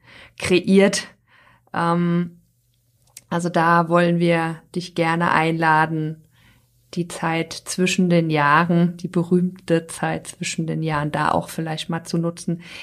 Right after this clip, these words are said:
eben nicht eine strikte Planung zu machen, sondern einfach mal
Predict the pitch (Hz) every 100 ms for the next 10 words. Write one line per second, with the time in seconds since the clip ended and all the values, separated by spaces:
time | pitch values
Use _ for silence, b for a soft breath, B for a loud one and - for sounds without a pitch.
0 | B 180 196 202 226 247 - 202 - -
1 | 233 - 196 185 - 185 190 208 226 233
2 | 233 - 208 196 190 196 185 180 175 170
3 | 165 170 180 170 165